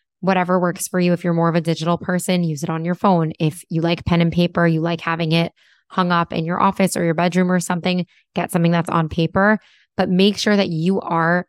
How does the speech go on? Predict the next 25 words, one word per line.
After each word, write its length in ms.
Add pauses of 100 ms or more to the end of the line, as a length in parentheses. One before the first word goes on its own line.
(180)
measuring 400
your 100
progress 420
and 120
measuring 280
your 120
consistency 960 (440)
in 160
a 60
way 240
that 120
you 120
could 160
see, 280
that 100
you 100
could 160
check 200
in 160
on 160
it 160
and 120
hold 260
yourself 320
accountable. 640